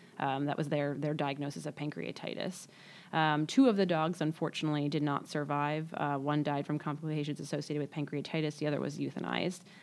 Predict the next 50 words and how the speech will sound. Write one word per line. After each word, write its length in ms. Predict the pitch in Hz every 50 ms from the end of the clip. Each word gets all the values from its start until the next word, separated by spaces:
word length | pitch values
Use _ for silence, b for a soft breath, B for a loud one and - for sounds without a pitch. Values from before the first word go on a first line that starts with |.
| B B
um, 160 | - - - - - 160
'cause 120 | 156 -
he 60 | -
wasn't 200 | - 151 147 -
responding 400 | - - - - - - - 139
to 100 | 143 143
treatment. 460 | - - 220 226 - 208 214 220 214 B B B B B B B B B B B B B B - -
Uh, 420 | 175 165 165 160 156 151 147 139
the 120 | - 180
median 340 | 180 190 196 208 196 185 180
hos-, 280 | 185 180 175 175 - - -
hospitalization 720 | 170 170 175 170 170 - 170 170 165 165 160 165 - 170 160
stay 220 | 165 160 156 156
was 180 | 151 117 - -
five 340 | - 151 143 139 143 156 180
days. 640 | 233 247 269 262 262 262 262 277 262 - - - B B B -
Um, 540 | 165 160 156 151 147 147 143 143 139 139 -
and 100 | - 165
then 100 | 160 165
it 100 | - -
talks 240 | - 185 180 - 190
about 200 | 165 160 - -
the 60 | 175
different 320 | 160 160 - - 147 123
scoring 320 | - - 156 147 147 143 147
things. 220 | 156 143 143 143
So 60 | 156
I 20 | 147
mentioned 320 | 151 147 147 - 165 151
before 320 | 147 143 - 160 147 135
how 80 | 147 147
they 120 | 143 143
were 120 | 139 143 143
doing, 360 | 139 147 143 143 143 135 -
um, 340 | - 135 135 135 135 143 151 B B B B -
uh, 320 | - 147 143 139 139 - - -
organ 260 | 160 156 151 156 151
dysfunction 560 | 143 151 - - 185 175 160 - - 165 165
score, 500 | 160 - - 165 165 160 156 151 147 147 147 B B B B -
um, 160 | 143 139 139
the 100 | 143 143
T 220 | 143 - - 165 156
fas 280 | - 156 143 143 151
score, 300 | - - 156 156 147 143
and 80 | 147 156
then 80 | 147
they 240 | 147 143 139 - -
had 160 | 147 151 143
initial, 460 | 139 151 143 143 - - 147 139 139 - -
uh, 340 | - 151 135 131 131 127 131